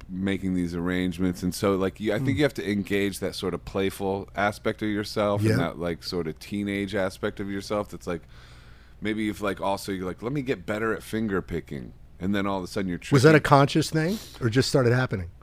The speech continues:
Speaker 1: It just started happening, but I realized I could maybe develop this further
Speaker 2: Mm.
Speaker 1: and, like, and, and, yeah, and just kind of, yeah, do something sort of special in
Speaker 2: Mm.
Speaker 1: this realm, you know?
Speaker 2: Cool.
Speaker 1: Um, and so then that's a tri-, like, tricking yourself into kind of, like,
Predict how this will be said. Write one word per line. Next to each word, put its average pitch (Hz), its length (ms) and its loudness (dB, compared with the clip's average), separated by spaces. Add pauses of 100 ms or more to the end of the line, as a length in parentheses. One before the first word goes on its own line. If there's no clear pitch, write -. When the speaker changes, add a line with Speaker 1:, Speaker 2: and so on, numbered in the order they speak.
(160)
Speaker 1:
It 151 160 2
just 190 220 4
started 160 340 4
happening, 143 640 4
but 135 100 4
I 120 40 8
realized 117 600 4
I 107 60 2
could 104 180 -4
maybe 104 320 0
develop 90 600 -2
this 113 280 0
further 101 560 4
Speaker 2:
Mm. 104 60 6
Speaker 1:
and, 92 120 0
like, 85 260 -2 (120)
and, 87 300 -2
and, 85 480 -4
yeah, 117 260 2
and 90 220 -4
just 98 260 -6
kind 92 320 -4
of, 87 320 -4 (420)
yeah, 120 220 4
do 92 220 -4
something 92 400 0
sort 90 180 -2
of 82 80 -2
special 92 600 0
in 135 160 6
Speaker 2:
Mm. 127 60 6
Speaker 1:
this 107 180 2
realm, 85 580 0 (240)
you 90 140 0
know? 85 440 0
Speaker 2:
Cool. 82 80 -2 (120)
Speaker 1:
Um, 80 240 -2
and 95 180 0
so 92 220 0
then 92 540 -2 (280)
that's 104 220 0
a 107 60 2
tri-, - 360 -2
like, 95 200 0
tricking 107 420 2
yourself 82 460 -2
into 80 240 -6
kind 80 240 -6
of, 76 160 -8
like, 76 220 -4